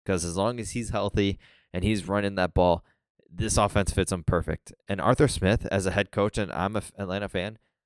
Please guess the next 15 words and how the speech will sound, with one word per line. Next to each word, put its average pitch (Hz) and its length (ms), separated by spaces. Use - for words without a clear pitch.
love 165 320
this. - 320
Arthur 151 240
Smith 127 280
is 110 120
a 110 40
f-, - 140
good 117 280
head 104 260
coach. - 320
He's 117 140
a 127 60
good 110 280
head 104 160
coach - 380